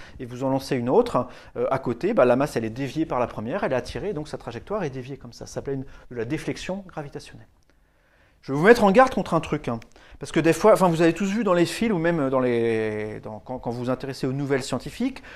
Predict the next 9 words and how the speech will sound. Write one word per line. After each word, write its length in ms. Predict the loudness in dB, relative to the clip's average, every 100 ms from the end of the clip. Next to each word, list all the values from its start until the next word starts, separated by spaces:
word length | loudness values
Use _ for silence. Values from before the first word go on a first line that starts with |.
| -12
qu'on 180 | -4 -2
utilise 320 | 0 0 0
parfois 320 | 0 2 2
les 80 | 2
planètes 480 | 2 0 2 2 -2
pour 260 | -6 0 0
accélérer 460 | 2 2 2 0
des 100 | -2
sondes. 360 | -4 -6 -6